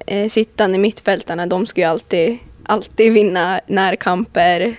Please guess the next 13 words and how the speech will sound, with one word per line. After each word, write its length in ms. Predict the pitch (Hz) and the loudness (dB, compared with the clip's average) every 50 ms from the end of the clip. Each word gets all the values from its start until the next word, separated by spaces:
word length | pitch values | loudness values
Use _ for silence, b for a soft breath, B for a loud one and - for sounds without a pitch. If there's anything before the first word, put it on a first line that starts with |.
| - - - | -12 -6 -2
och 200 | 190 185 208 190 | 0 0 2 2
luftdueller. 960 | 196 190 220 - - - - 185 175 170 175 170 170 175 170 170 - - - B B B B B B B B - - - 480 - | 2 0 0 -2 -6 -4 0 0 0 0 0 0 0 0 0 0 -2 -4 -8 B B B B B B B B -20 -20 -20 -12 -6
Och, 340 | - - 165 180 - - - - - | -4 -2 -2 -2 -2 -4 -6 -4 -2
ja, 260 | - 185 180 196 233 233 b b b b b b _ - - - - - | 0 0 0 0 -2 -4 b b b b b b _ -20 -20 -20 -14 -8
eh, 380 | - 233 226 220 214 196 202 - - 277 302 311 - - - | -4 -2 -2 0 -2 -2 -2 -4 -8 -10 -12 -16 -18 -10 -6
alltså 300 | 247 233 - - 214 214 | -6 -2 0 2 2 2
det 120 | 220 220 | 4 2
är 40 | 220 | 0
fys-, 340 | - - 233 233 220 - - - - 214 | 0 0 -2 -2 -2 -4 -6 -8 -4 0
mycket 320 | 233 247 226 - 254 - | 0 0 2 0 0 2
fysiskt 340 | - 233 220 - 202 - 220 | 2 2 2 0 0 2 2
arbete. 480 | 196 185 190 180 226 - - 226 220 - B B B B B B B B B B B - | 2 2 2 0 0 -2 -2 -4 -4 -6 B B B B B B B B B B B -6
Ehm, 640 | - 220 220 214 214 208 202 185 185 160 156 156 | -2 2 2 4 4 4 2 0 -2 -2 -4 -6